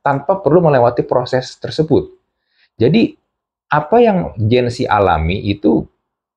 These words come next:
memang sudah di-provide, sudah lebih mudah, dan ya udah, merek-, mereka dapetin gitu. Mereka tuh nggak menikmati, mereka tuh nggak mengikuti proses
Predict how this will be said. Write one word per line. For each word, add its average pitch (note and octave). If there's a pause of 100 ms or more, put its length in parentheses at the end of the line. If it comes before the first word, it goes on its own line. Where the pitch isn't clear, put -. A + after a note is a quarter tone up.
(100)
memang A2
sudah A2
di-provide, G2+ (240)
sudah A2+
lebih G2+
mudah, F#2+ (1700)
dan A2+ (160)
ya F3
udah, A#3+
merek-, G#3
mereka A3
dapetin A#3+
gitu. F3+
Mereka F#3
tuh G#3
nggak A2
menikmati, D3+
mereka D#3
tuh F#3
nggak A#2
mengikuti B2
proses -